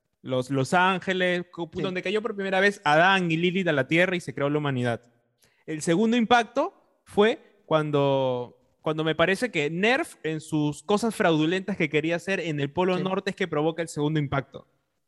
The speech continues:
Speaker 1: ¿no? Y donde se escapa, eh, Gendo Ikari y se escapa Kaji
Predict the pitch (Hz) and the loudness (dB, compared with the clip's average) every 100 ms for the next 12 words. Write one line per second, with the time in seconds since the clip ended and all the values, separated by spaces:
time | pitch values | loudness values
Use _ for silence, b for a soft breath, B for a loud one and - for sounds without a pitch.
0 | _ 127 139 156 151 143 135 123 - 165 | _ -8 -2 2 2 2 -2 -4 0 2
1 | 156 165 156 143 113 - _ _ _ 123 | 4 4 4 4 0 -6 _ _ _ -6
2 | 120 117 117 117 117 127 147 151 139 131 | -4 -4 -2 -4 -4 -4 -2 0 0 -2
3 | 127 165 170 160 160 165 135 135 - 139 | 2 2 4 2 0 -4 -8 -10 -6 -6
4 | 131 117 143 156 156 143 151 160 | -6 -4 0 2 2 0 -6 -8